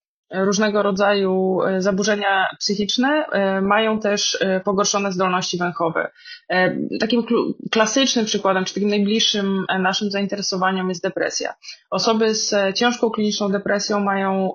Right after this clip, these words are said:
e, zmniejszoną opuszkę węchową. To jest taki organ, e, ulokowany mniej więcej, e, tutaj, em, czyli, mm, tak powyżej, e, sklepienia jamy nosowej.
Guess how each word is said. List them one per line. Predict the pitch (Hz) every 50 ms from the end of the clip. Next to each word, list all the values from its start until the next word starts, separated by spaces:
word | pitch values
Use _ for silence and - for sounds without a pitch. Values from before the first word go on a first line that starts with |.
| -
e, | 185 190 185 180 180 180 180 180
zmniejszoną | 175 180 202 202 196 196 208 208 - 214 208 202 185
opuszkę | 185 185 - 220 - - - 180
węchową. | 156 160 160 156 170 165 160 165 165
To | -
jest | 175 -
taki | - 180 - 208
organ, | 208 214 214 196 202 190 190 190 185 - -
e, | 180 180
ulokowany | - 185 196 196 196 202 180 190 185 185 185
mniej | 185 185 185 180
więcej, | 180 185 185 190 185 - 175 175 175 175 - - - - - - - _ _
e, | - 170 170 160 151
tutaj, | 151 - 190 196 190 220 233 262 311 339 330 - -
em, | - 180 180 175 175 175 175 175 175 175 175 175 175 175 175 - - - - - - - _ - - - - _
czyli, | - - - 196 185 190 190 185 185 -
mm, | - - - - 220 214 - - - - - - -
tak | - 185 - - _ _ _ _ _ _ _ _ _
powyżej, | - 208 202 196 214 214 202 196 190 185 185 185 185 180 -
e, | - - 180 180 180 180 175 175 175 175 175 175 175 175 -
sklepienia | - - 202 202 196 220 202 202 196 190 185 180 175 175 180
jamy | 185 190 185 190 180
nosowej. | 175 185 190 - - 180 185 196 208 233 302 330